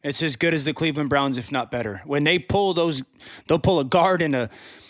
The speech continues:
a guard front side and a guard back side, or the center and the tackle. It is a brutal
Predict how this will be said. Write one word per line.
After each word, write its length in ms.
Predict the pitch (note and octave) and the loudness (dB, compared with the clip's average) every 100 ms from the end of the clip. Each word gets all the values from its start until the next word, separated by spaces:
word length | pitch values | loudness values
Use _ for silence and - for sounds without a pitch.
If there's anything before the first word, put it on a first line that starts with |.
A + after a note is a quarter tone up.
| - | -10
a 80 | - | -4
guard 300 | B2+ E3+ E3+ | 0 2 2
front 240 | E3+ F#3 E3+ | 2 0 2
side 160 | F3 | 0
and 80 | D#3 | 0
a 60 | A#2+ | 0
guard 280 | D3+ D#3+ | 2 2
back 240 | C#3+ D3 D#3+ | 4 2 2
side, 300 | F#3 E3 D#3+ | 0 2 0
or 60 | |
the 100 | C3 | 0
center 400 | B2 - D#3+ E3 | 0 0 0 0
and 100 | D#3 | 0
the 60 | C#3 | -2
tackle. 400 | - D#3 D#3+ D#3 C#3+ | 0 -2 0 -4 -2
It 180 | E3 D#3+ | 0 0
is 460 | D3+ D3 C3 - D#3+ | 0 0 0 -2 -2
a 120 | C#3+ | -4
brutal 920 | B2 B2+ A#2+ D3 E3 D#3+ C3 A2 G#2 | -4 -6 -2 2 2 4 2 0 -6